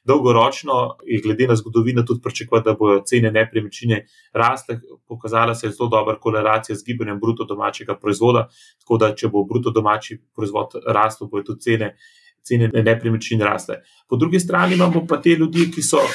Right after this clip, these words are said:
ki so kupovali stanovanja kot, eh, špekulacija, kot investicijski nakup, a ne, kot nek ohranjevalec vrednosti. Te ljudje so pa bolj, eh, so pa drugačni, eh,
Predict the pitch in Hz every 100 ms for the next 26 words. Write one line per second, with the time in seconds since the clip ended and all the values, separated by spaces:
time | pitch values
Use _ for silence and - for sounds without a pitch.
0 | 120 - 151 139 - 127 131 165 - -
1 | 131 117 117 123 151 139 - 120 120 -
2 | 104 101 - 104 113 113 139 143 139 127
3 | 120 113 107 - 180 175 175 - 175 175
4 | - 180 - 139 123 127 135 135 _ -
5 | _ - 117 131 120 110 139 156 113 123
6 | 147 180 - 185 - - _ - 196 180
7 | 180 185 175 135 - - 117 104 175 190
8 | 180 175 - 135 - - 147 139 123 117
9 | 117 147 - 113 104 - 104